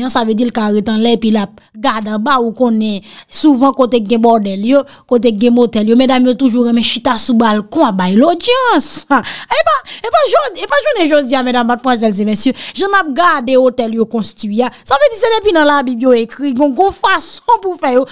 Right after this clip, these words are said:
fò. Medam yo ekspoze en pou moun wè yo, pou gen filing k ap pase. Olala, kounye a la a, Arab vin kache espyon yo, kòm yo di l konsa, vil la pral kraze.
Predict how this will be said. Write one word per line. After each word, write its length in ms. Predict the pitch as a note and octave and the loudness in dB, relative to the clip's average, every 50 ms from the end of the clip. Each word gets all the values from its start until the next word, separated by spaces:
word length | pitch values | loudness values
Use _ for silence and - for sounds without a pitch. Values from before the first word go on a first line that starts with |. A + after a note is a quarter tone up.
| - - | -12 -20
fò. 300 | _ - D4+ C4+ C4+ B3 - - _ - | _ -2 0 0 0 0 -4 -10 _ -4
Medam 320 | D#4+ D#4 D4 C#4+ C4 B3+ | -4 -2 -2 -4 -4 -4
yo 80 | B3 B3+ B3+ | -8 -8 -10
ekspoze 960 | C#4 A#3+ - - - - - - C#4 A#3+ A3 G3+ F#3 F#3 G3+ A3+ - A4 A4+ A4 F4+ | -12 -8 -8 -8 -8 -8 -2 0 2 2 2 2 -2 -4 -4 -2 -2 0 0 2 2
en 320 | C#4 G#3+ G3+ A3 B3 C4+ C4 - - _ _ | 2 2 0 0 0 -2 -4 -6 -16 _ _
pou 160 | _ - D#4 C#4 | _ 2 4 4
moun 300 | C#4 C4+ A#3+ A#3+ B3+ D#4+ | 6 4 4 4 4 4
wè 460 | G4+ A#4 A#4+ A4 E4 B3+ A3 G#3+ G#3 | 4 2 2 2 0 0 2 4 4
yo, 100 | G3+ G3 | 4 2
pou 160 | F#3 - C4+ | 2 0 0
gen 160 | B3+ C#4 B3+ - | 2 2 0 -2
filing 640 | - - - D#4 D#4 F4 A#4 C5+ B4+ A4+ G4 D#4+ | -6 -4 0 0 2 4 2 2 2 0 0 0
k 100 | C#4+ A#3+ | 0 0
ap 160 | G3+ - _ _ | 0 -4 _ _
pase. 500 | - G#3 F#3 - - - - - - - _ _ _ _ _ | -10 -8 -8 -8 -12 -16 -16 -16 -18 -20 _ _ _ _ _
Olala, 580 | F4 F#4+ E4 C#4 A#3+ G#3+ G3 F#3 G#3 C#4+ D4+ A#3+ - - _ _ _ | 2 2 2 2 0 -6 -8 -4 -2 -2 -2 -2 -4 -12 _ _ _
kounye 280 | F5 F5+ F5 D#5 A4+ D#4+ | 0 0 0 2 0 0
a 60 | C4+ B3 | 0 0
la 120 | A3+ G#3+ G#3 A#3 | -2 -2 0 0
a, 80 | D#4+ A4 B4 - _ _ _ _ _ _ _ _ | 0 0 -2 -8 _ _ _ _ _ _ _ _
Arab 280 | D#4 F4+ F#4 G#4 A4 A4 - | -4 -2 -2 -2 -2 -2 -2
vin 140 | A4 A4 G#4+ | -4 -4 -4
kache 300 | A4+ G#4+ F#4 - D4+ C4 | -6 -4 -4 -2 0 0
espyon 400 | A#3+ A3 - - - G#3+ G#3 G3 | 0 -2 -4 -6 -4 -4 -2 0
yo, 200 | G3+ A#3+ C#4 C#4+ D4 _ _ _ _ _ _ _ | 0 0 -2 -4 -6 _ _ _ _ _ _ _
kòm 220 | F#4 G4+ A4 A4 | 0 0 0 0
yo 180 | A4+ A#4 A#4 G4 A#3+ | -2 -2 -2 0 2
di 100 | B3+ C4 | 2 0
l 60 | B3 | 0
konsa, 320 | - A#3+ A#3+ A3+ - A3+ G#3 G3 | 0 -2 -4 0 0 -2 -2 0
vil 160 | F#3 A3+ A3 A3 | -2 -2 -2 -2
la 120 | G#3 G3+ | -2 -2
pral 240 | - G3 G3 F#3+ G3 - | -4 -6 -6 -6 -6 -6
kraze. 460 | - A#3+ A3 A3 A3+ G3+ D4 E4 | -2 0 0 0 2 0 -2 -2